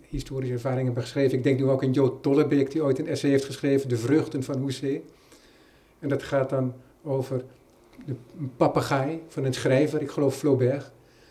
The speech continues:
En volgens mij wordt dan ook duidelijk dat dat nooit een papegaai kan zijn die Flaubert daadwerkelijk in zijn werkkamer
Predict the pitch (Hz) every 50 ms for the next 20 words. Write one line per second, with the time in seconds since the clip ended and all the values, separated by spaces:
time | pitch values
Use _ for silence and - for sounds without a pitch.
0 | - _ _ _ _ _ - 156 139 135 131 127 127 127 123 127 123 - - _
1 | _ _ _ _ _ _ _ _ - - 131 120 - 123 117 123 127 131 131 131
2 | - - - - 135 139 135 - 143 131 131 131 123 - - 131 135 135 127 131
3 | 123 - 123 117 - 123 - 135 135 135 127 131 151 120 - - - 127 - -
4 | 123 - 135 135 131 131 131 - 139 131 120 110 131 127 127 127 123 120 - -
5 | 139 131 120 127 123 123 120 123 123 120 117 - 123 123 120 - - 117 120 117
6 | - - - _ _ _ _ _ _ _ _ _ _ _ _ - - 151 135 127
7 | 123 120 - - 131 120 113 110 - 120 120 123 - - 123 120 117 117 117 113